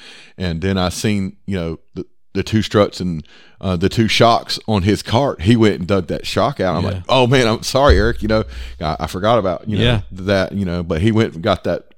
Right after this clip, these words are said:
Speaker 1: you know, shock and put it back in his cart to take it up front,
Speaker 2: Yeah.
Speaker 1: you know, when it was time. So, you know, I've, I, that's a little bit more re-,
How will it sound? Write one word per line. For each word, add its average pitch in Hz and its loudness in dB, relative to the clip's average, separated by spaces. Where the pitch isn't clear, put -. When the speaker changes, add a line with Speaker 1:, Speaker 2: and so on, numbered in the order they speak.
Speaker 1:
you 110 -8
know, 87 -8
shock - -2
and 85 -12
put 101 -6
it - -8
back 90 -8
in 85 -10
his 82 -10
cart 123 0
to - -14
take 80 -10
it 87 -10
up - -12
front, 104 -6
Speaker 2:
Yeah. 101 -2
Speaker 1:
you 90 -8
know, 82 -6
when 85 -8
it - -12
was 80 -10
time. 87 -4
So, 95 -4
you 160 0
know, 104 2
I've, 127 2
I, 120 2
that's 120 0
a 143 0
little 143 4
bit 127 0
more 123 -2
re-, 117 -6